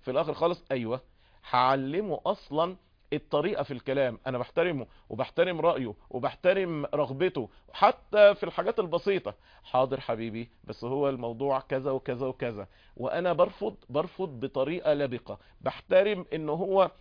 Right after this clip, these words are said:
محتاج النهاردة في التوقيت ده إنه يلعب، إنه ده توقيته، ده مرحلته العمرية. بحترم توجهاته، بحترم رغباته،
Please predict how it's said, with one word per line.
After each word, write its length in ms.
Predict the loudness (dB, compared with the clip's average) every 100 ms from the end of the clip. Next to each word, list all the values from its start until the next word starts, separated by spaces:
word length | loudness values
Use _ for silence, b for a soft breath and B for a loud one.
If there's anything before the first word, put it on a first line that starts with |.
| b
محتاج 540 | -6 -6 -2 2 2 2
النهاردة 500 | -2 2 2 2 -4
في 100 | -6
التوقيت 440 | 0 0 0 -6
ده 280 | 6 6 6 b b _ -6
إنه 300 | -4 2 6
يلعب، 300 | 8 6 0 -20 _ _ _ _ -8
إنه 400 | -2 0 2 0
ده 440 | 6 10 12 12 8
توقيته، 760 | 4 2 2 -2 -2 -2 -4
ده 440 | 0 4 6 6 4
مرحلته 520 | 0 4 4 4 0
العمرية. 640 | -4 -2 0 2 2 -2 -8 _ b b
بحترم 480 | -2 0 2 2 2
توجهاته، 800 | 2 2 0 2 4 4 2 -10 b b
بحترم 640 | -4 -4 0 2 4 2 2
رغباته، 680 | 2 2 2 4 4 0